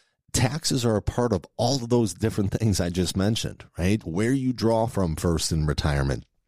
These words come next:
when you take Social Security, what type of investments are you taking money out of? What type of investments are you putting into? It all has to do with taxes in the long run. So what you do today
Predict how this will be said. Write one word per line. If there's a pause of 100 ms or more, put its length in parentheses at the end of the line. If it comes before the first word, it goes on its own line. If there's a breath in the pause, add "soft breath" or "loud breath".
when
you
take
Social
Security, (420 soft breath)
what
type
of
investments
are
you
taking
money
out
of?
What
type
of
investments
are
you
putting
into? (360 soft breath)
It
all
has
to
do
with
taxes
in
the
long
run.
So
what
you
do
today